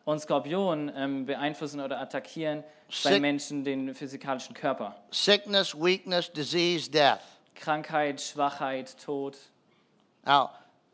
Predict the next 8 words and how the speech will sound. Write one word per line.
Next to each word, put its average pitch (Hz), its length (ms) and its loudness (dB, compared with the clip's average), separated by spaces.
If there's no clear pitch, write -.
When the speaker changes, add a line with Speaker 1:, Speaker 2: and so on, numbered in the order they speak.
Speaker 2:
uh, 143 560 8
there 175 160 8
are 180 80 6
many 190 340 2
other 202 220 6
kinds 202 320 0
of 196 80 0
spirits. - 600 0